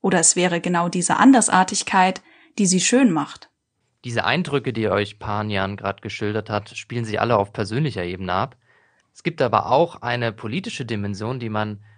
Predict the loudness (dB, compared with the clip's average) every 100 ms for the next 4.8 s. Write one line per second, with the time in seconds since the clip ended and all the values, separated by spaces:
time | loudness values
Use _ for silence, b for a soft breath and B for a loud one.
0 | b _ 0 0 0 -4 -2 -2 -2 -4
1 | -6 -6 -8 -8 -4 -6 -6 _ _ _
2 | _ _ _ _ -4 0 0 2 2 2
3 | 2 2 2 0 0 0 0 -4 -8 -8
4 | -8 -6 -8 -10 -16 -18 _